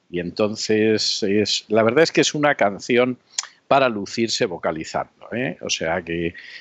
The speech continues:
eh, <laughs> por supuesto, hay quien la puede estropear, pero, pero la verdad es que es una canción, en fin, para lucirse. Que quede claro que uno ha aprovechado las <laughs> clases de inglés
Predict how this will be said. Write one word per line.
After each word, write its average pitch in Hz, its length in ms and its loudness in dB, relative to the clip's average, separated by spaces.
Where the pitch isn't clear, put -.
eh, 98 380 -6
<laughs> - 640 0
por 113 120 2
supuesto, 120 460 -4
hay 117 60 0
quien 113 140 0
la 104 100 2
puede 101 240 -2
estropear, 113 680 0
pero, 147 680 4
pero 131 280 4
la 127 140 2
verdad 104 260 0
es 113 120 -2
que - 80 -2
es - 120 -2
una 110 220 0
canción, 113 840 0
en 82 120 -8
fin, 90 220 -4
para 82 220 0
lucirse. - 680 -4
Que 92 140 -4
quede 113 300 2
claro 127 460 2
que 104 120 -2
uno 110 180 0
ha 113 40 4
aprovechado 107 500 -2
las 92 180 -2
<laughs> - 0 -
clases 113 500 -4
de 123 100 -2
inglés - 720 -4